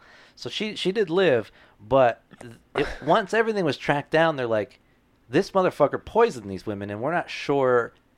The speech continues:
Speaker 1: if it was on purpose or not, but let-,
Speaker 2: Jesus.
Speaker 1: let's arrest him again. Let's, uh,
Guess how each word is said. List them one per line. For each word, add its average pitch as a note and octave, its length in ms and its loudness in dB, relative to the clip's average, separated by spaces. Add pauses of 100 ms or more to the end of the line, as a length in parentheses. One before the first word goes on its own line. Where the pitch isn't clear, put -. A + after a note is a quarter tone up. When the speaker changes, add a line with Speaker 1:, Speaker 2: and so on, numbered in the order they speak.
(140)
Speaker 1:
if B2 100 -8
it C3+ 60 0
was A#2 120 -4
on G2 180 -4 (120)
purpose F3+ 420 -2
or F#2 80 -6
not, F2+ 300 -12 (180)
but G#2 280 -2 (1300)
let-, G3 100 4
Speaker 2:
Jesus. - 340 -14 (180)
Speaker 1:
let's C#4 220 -6
arrest C3+ 420 6
him A2+ 120 -2
again. G#2 380 -6 (340)
Let's, A3 260 -6
uh, D#3 420 8